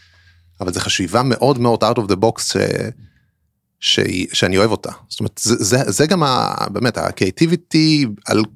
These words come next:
שלל, אה, אה, גווניו, זה ה-, נראה לי ה-edge העיקרי של סטארט-אפ על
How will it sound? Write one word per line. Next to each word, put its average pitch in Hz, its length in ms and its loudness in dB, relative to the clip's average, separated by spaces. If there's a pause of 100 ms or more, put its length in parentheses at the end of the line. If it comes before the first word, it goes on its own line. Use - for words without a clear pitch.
(120)
שלל, 147 520 4
אה, 123 240 4
אה, 101 280 2
גווניו, 104 520 2
זה 98 220 2
ה-, 87 220 0
נראה 92 180 -2
לי 104 120 2
ה-edge 107 500 0
העיקרי 101 760 -2
של 98 160 -4
סטארט-אפ - 520 0
על 110 320 0